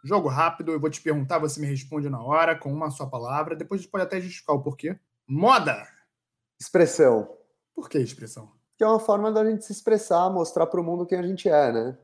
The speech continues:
Speaker 1: Você transmitir a sua autenticidade
Speaker 2: Sem falar
Speaker 1: através da
Speaker 2: nada.
Speaker 1: moda.
Speaker 2: Exato.
Speaker 1: Sustentabilidade.
Speaker 2: Necessária.
Speaker 1: Impacto social.
Speaker 2: Missão.
Speaker 1: Consumo consciente.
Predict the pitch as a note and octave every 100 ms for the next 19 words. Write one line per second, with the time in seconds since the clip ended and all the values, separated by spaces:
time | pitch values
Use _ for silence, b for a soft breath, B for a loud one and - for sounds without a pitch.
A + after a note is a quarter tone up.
0 | _ _ - B2 C3+ C#3 C#3 C3+ E3+ E3
1 | E3+ D#3 D#3+ D3+ D#3+ C#3 C#3+ D#3 D#3+ D3+
2 | C#3+ C#3+ C3 A#2 A2+ A2 A2 - _ C#3
3 | B2+ B2 A2+ A2+ - _ _ _ _ -
4 | G#3+ G#3 A3 G#3+ G3 F3 D3 C3 A2+ A2+
5 | _ _ _ - B2+ D3 F3 - B2+ A2
6 | G#2 G2 - _ _ F3 D3 F3+ F#3+ -
7 | F#3 D#3+ C3+ C#3+ D#3+ F3 - _ _ _
8 | C3+ C3+ C#3+ B2+ G#2+ - - _ _ _
9 | E3 D#3 C#3+ G3+ F3+ E3 C#3 C#3+ D#3+ F3
10 | -